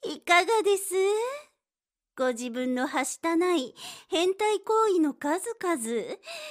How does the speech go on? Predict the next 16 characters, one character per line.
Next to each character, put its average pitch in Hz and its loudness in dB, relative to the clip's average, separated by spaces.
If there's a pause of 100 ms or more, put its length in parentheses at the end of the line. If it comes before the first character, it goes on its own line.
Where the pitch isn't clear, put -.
(580)
少 269 2
し 220 -2
は 180 -2
反 226 -2
省 359 -4
し 359 -2
よ 381 0
う 403 -4
と 359 -8
い 269 -4
う 247 -2
お 240 -2
気 294 -4
持 339 2
ち 330 -2
に 370 4